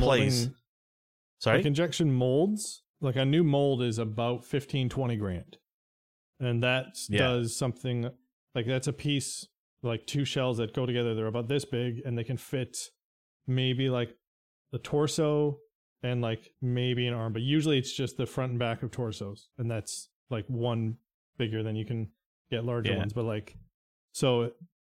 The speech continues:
Speaker 2: to do a new mold, especially at the quantity that they're doing, they're probably looking at, like, fifty thousand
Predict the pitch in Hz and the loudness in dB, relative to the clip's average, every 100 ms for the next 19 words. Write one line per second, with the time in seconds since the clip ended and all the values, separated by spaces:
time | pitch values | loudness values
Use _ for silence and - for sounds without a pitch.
0 | _ 151 120 156 160 143 139 127 123 131 | _ -2 4 6 8 6 4 4 4 4
1 | 160 175 - - - - 156 131 147 135 | 2 0 -4 -8 -6 -2 0 2 2 2
2 | 120 - 123 123 139 151 139 113 127 139 | 0 -2 0 0 2 2 2 2 0 2
3 | 165 190 170 123 123 - 127 131 123 123 | 2 2 0 0 -2 -2 -4 -4 -2 -2
4 | 120 117 131 113 113 110 104 - - _ | -2 -4 -4 -4 -4 -4 -6 -8 -18 _
5 | _ _ _ _ _ _ _ _ _ 131 | _ _ _ _ _ _ _ _ _ -4
6 | 117 135 120 131 127 127 127 123 123 117 | -2 -2 0 0 2 2 0 0 0 -2